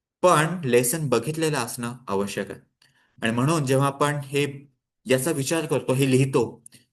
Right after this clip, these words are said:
की नक्की मी काय करायला हवं होतं, तेव्हा त्याचा त्रास बऱ्याच प्रमाणात कमी होतो. आणि मग आपण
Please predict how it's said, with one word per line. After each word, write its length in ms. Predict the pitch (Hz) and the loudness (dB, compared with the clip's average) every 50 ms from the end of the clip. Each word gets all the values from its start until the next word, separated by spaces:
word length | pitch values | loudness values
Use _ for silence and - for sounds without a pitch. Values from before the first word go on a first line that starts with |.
| _ _ | _ _
की 80 | - 165 | -6 -4
नक्की 240 | 151 156 156 185 175 | -4 -4 -4 -4 -4
मी 100 | 180 180 | -2 -2
काय 180 | 180 160 160 | -2 -2 -2
करायला 300 | 160 147 131 127 123 120 | -2 -2 0 0 0 -2
हवं 200 | 117 117 104 107 | -4 -4 -6 -6
होतं, 240 | 104 101 98 - 101 - _ _ _ _ _ _ _ _ _ _ _ - | -8 -8 -10 -12 -14 -16 _ _ _ _ _ _ _ _ _ _ _ -8
तेव्हा 160 | 113 113 110 | -6 -4 -2
त्याचा 220 | 113 113 110 123 120 | -2 -4 -4 -6 -8
त्रास 460 | - 123 117 127 113 104 101 - - - | -6 -4 -2 0 0 0 -2 -4 -6 -4
बऱ्याच 260 | 107 101 104 104 - | -4 -2 -2 -4 -6
प्रमाणात 300 | - 104 101 101 98 101 107 | -4 -4 -2 -2 -2 -4 -4
कमी 340 | 98 101 104 107 107 - - _ - | -4 -4 -4 -6 -8 -12 -16 _ -6
होतो. 460 | 104 101 - 104 101 98 101 - _ _ _ _ _ _ _ _ _ _ _ _ _ _ _ _ _ _ - | -6 -4 -2 -4 -4 -4 -6 -12 _ _ _ _ _ _ _ _ _ _ _ _ _ _ _ _ _ _ -4
आणि 120 | 123 123 | -2 0
मग 280 | 123 127 143 160 156 156 - - - - - | 2 4 4 4 2 0 -4 -10 -16 -12 -10
आपण 640 | - 123 - 127 123 123 123 120 120 120 120 120 | -8 -4 0 2 2 2 2 0 -2 -4 -8 -10